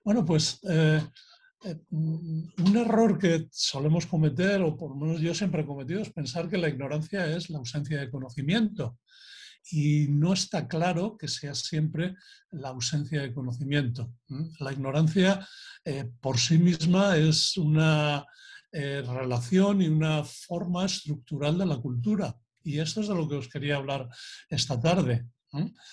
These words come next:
Es decir, de qué forma la ignorancia,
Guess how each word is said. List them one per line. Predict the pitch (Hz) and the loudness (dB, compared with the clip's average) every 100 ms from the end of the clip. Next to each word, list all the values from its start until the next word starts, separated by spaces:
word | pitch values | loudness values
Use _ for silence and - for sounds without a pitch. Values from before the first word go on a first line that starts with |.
| - | -8
Es | 147 | -6
decir, | 123 147 | -2 0
de | 135 | 0
qué | 120 | -2
forma | 160 - 175 175 185 196 190 - | -2 0 0 2 2 0 -2 -10
la | 151 | -6
ignorancia, | 151 143 143 160 160 170 165 | -2 -2 -2 -2 -2 -2 -4